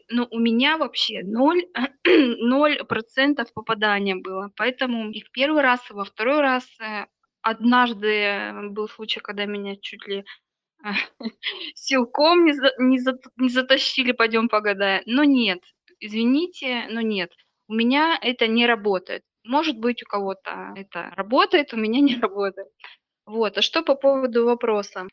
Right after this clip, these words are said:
М, вопросом на вопрос хочется ответить. А почему вы решаете, что другой человек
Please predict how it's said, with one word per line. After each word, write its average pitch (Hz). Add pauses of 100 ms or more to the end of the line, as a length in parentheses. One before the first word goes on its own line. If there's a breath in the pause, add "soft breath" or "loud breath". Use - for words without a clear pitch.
(180)
М, 202
вопросом 269
на 269
вопрос 269
хочется 202
ответить. 185
А -
почему 269
вы 220
решаете, 262
что 226
другой 233
человек 233